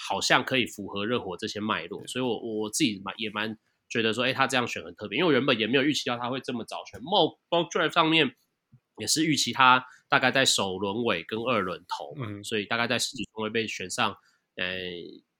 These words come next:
Speaker 1: 我相信就任何喜欢他的球迷来说，会很替他高兴。
Speaker 2: Yeah，对，真的没有错，没有错。所以，yeah，所以这就是，呃，我们就来看那个，看新的球季这些东西怎么 play out。那大家如果有机会注意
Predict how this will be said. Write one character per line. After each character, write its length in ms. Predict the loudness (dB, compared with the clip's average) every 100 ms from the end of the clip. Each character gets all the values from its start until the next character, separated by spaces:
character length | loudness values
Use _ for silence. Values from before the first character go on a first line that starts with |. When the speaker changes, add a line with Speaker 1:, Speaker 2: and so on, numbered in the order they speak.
| _ -2
Speaker 1:
我 100 | 2
相 200 | 4 4
信 180 | 2 4
就 200 | 4 6
任 140 | 4
何 140 | 2
喜 180 | 0 0
欢 160 | 0 2
他 140 | 2
的 140 | 2 -2
球 180 | -2
迷 80 | -4
来 80 | -4
说， 80 | -2
会 120 | -4
很 120 | -6 -12
替 100 | -8
他 140 | -6
高 180 | -4 -2
兴。 180 | -2 -6
Speaker 2:
Yeah， 40 | -8
对， 220 | -8 -10 _ _
真 140 | -10
的 80 | -8
没 80 | -12
有 100 | -14
错， 300 | -16 -18 -18
没 80 | -20
有 60 | -20
错。 300 | -20 -20 -20 _ _ _
所 240 | _ -6 -4
以， 220 | -6 -10 -6
yeah， 220 | -6 -6 _
所 220 | -2 -2
以 60 |
这 100 | -2
就 160 | -2 -2
是， 140 | -2 -2 -2 -4 _ _ _ _
呃， 140 | -4
我 60 | -4
们 120 | -4
就 140 | -4 -2
来 100 | -2
看 260 | 0 -2
那 120 | -2
个， 500 | -4 -4 -2 -4 -8 -14 _ _ _
看 340 | -2 -2 -2 -12 _
新 380 | -4 -2 -2 -2
的 100 | -2
球 220 | 0 -2
季 160 | -2 -6
这 120 | -4
些 140 | -4
东 140 | -4 -6
西 60 |
怎 120 | -10 -14
么 80 |
play 260 | -6 -4 -2
out。 140 | -4
那 300 | -4 -4 -4
大 120 | -2 -2
家 300 | 0 -2 -6
如 100 | -6
果 100 | -6
有 40 |
机 200 | -6 -6
会 180 | -4 -4
注 240 | -6 -10
意 180 | -8 -12